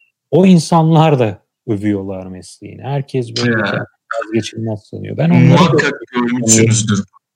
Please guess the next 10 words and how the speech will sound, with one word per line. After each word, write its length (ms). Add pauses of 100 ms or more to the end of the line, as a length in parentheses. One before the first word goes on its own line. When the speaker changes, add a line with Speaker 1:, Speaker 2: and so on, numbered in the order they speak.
(200)
Speaker 1:
Sen 460
çok 460
daha 200
yüksekten 840
gömmeye 480
başlayacakmışsın. 960 (420)
Speaker 2:
<laughs> 420
Speaker 1:
Tebrik 320
ediyorum. 300
Speaker 2:
Evet. 100